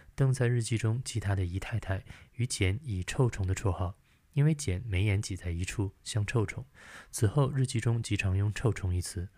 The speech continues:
我最初读之不解，最后找到了起源的一条日记，才恍然大悟。简伯赞在文革时夫妇双双自杀，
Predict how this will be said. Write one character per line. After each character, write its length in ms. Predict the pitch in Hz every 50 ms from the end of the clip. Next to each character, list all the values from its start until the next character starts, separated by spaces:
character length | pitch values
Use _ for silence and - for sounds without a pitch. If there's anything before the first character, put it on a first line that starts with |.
| - - - - - -
我 100 | - 123
最 140 | - - 143
初 180 | - - - 143
读 180 | 127 120 117
之 120 | 117 - 131
不 120 | - 117
解， 280 | 107 - 95 - 135 - _ _ -
最 140 | - - 98
后 180 | 98 98 92 95
找 180 | - - 85
到 140 | - - 98
了 80 | 92 90
起 220 | - - - 92
源 120 | 85 82
的 80 | 90 107
一 80 | 110 113
条 160 | - - 87
日 140 | 87 90 90
记， 260 | - - 92 87 - - - - -
才 160 | - - -
恍 180 | 90 - - 87
然 160 | 78 76 78 82
大 160 | - 92 87
悟。 160 | 87 87 87 - _ _ _ _ _ _ _ _ _ _ - - - - - - - - -
简 160 | - - 98
伯 160 | 98 110 120
赞 280 | 131 - 156 135 - 151
在 140 | - - 127
文 180 | 113 110 117 123
革 160 | 120 107 110
时 200 | - - 104 101
夫 160 | 98 - -
妇 220 | 107 - - 110 98
双 180 | - - 104
双 220 | 104 - 104 98 98
自 120 | - 101
杀， 280 | - - 107 98 117